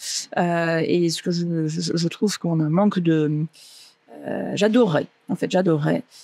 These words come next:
qu'il y ait la possibilité d'avoir des, des, des espèces de, d'années de césure ou de, de, de, d'études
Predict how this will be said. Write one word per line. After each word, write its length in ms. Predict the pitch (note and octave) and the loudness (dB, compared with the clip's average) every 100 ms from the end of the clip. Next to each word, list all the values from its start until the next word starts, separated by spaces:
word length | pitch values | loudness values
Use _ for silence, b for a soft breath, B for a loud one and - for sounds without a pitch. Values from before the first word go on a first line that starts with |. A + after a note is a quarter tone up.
| B | B
qu'il 220 | - G#3 F#3+ | -2 0 2
y 120 | F#3 | 2
ait 160 | F3+ - | 2 0
la 80 | F3 | 0
possibilité 800 | G#3+ G3+ F3+ E3+ D#3+ E3 E3 - | 0 0 0 2 2 0 0 0
d'avoir 520 | F#3 E3+ F3+ E3+ D#3+ | 0 0 2 2 0
des, 240 | E3+ D#3 | 0 0
des, 300 | D#3 D#3+ C3 B2+ | 0 0 0 -2
des 320 | F3+ - - | -4 -4 -6
espèces 280 | F#3+ F#3 F3+ | -4 -6 -2
de, 160 | F3+ - _ _ | -4 -6 _ _
d'années 320 | G3 G3 G3+ A3+ | 0 2 4 2
de 40 | |
césure 540 | - G#3 F#3+ A3 B3 A#3 | 2 2 2 4 4 4
ou 80 | F#3 | 2
de, 160 | E3+ | 2
de, 180 | E3 D#3+ | 2 0
de, 140 | D#3 | 0
d'études 540 | C#3+ F#3 G#3 F#3+ G#3+ | 0 0 0 0 2